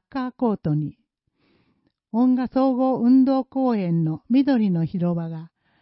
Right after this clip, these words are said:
人工芝サッカーコートに生まれ変わる。今年度は改修を進めるための実施設計を行います。ゼロ五。時代を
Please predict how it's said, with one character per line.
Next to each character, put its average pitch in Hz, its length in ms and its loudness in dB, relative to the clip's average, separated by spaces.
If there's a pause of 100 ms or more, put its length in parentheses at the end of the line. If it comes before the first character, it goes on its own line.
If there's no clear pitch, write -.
(100)
人 240 280 4
工 226 200 0
芝 180 380 -6
サ 196 160 -10
ッ - 120 -10
カ 262 200 -10
ー - 40 -20
コ 269 200 -2
ー - 20 -4
ト 180 160 -4
に 170 220 -2
生 180 100 -2
ま 202 160 0
れ 208 180 -8
変 180 120 -10
わ 170 120 -10
る。 127 160 -16 (1040)
今 208 240 2
年 196 220 0
度 165 140 -4
は 160 220 -8 (100)
改 233 260 -6
修 240 260 0
を 226 160 2
進 247 320 -2
め 262 160 4
る 208 120 -4
た 185 140 -6
め 180 160 -2
の 175 240 -4 (680)
実 202 160 -2
施 - 260 -6
設 277 320 -8
計 180 240 -2
を 170 120 -2
行 185 280 -4
い 170 300 0
ま 185 140 -2
す。 - 40 -14 (1120)
ゼ 196 140 -2
ロ 214 220 -2
五。 180 400 -4 (1500)
時 196 180 -2
代 214 360 -2
を 208 220 -6